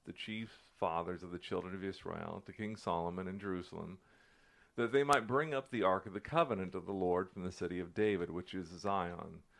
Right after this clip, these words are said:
Therefore all the men of Israel assembled with King Solomon at the feast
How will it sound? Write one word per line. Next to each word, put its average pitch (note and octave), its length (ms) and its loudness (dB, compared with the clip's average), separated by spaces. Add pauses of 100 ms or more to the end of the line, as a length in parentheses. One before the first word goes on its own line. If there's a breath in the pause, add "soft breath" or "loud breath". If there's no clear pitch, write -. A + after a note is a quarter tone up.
(220 loud breath)
Therefore G#2+ 560 4
all D#3 680 6 (180)
the C#3 80 4
men G#2 280 4
of G2 140 2
Israel E2+ 480 2
assembled G#2+ 500 0
with C#3 260 2
King F2+ 240 -4
Solomon F2 760 -4
at F#2 280 -2
the G2 80 -4
feast - 600 -10